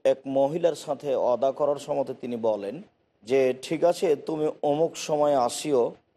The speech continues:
তোমাকে এই জিনিসটা প্রদান করা হবে, তুমি যদি এসে আমাকে না পাও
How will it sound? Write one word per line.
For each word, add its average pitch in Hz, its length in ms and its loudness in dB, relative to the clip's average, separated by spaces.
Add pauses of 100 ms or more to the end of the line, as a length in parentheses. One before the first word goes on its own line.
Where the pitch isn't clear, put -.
(140)
তোমাকে 139 420 2
এই 139 80 0
জিনিসটা 131 440 0
প্রদান 135 400 0
করা 131 240 2
হবে, 104 460 -2
তুমি 135 200 -4
যদি 143 180 -4
এসে 143 220 -2
আমাকে 131 340 0
না 120 280 0
পাও 120 380 0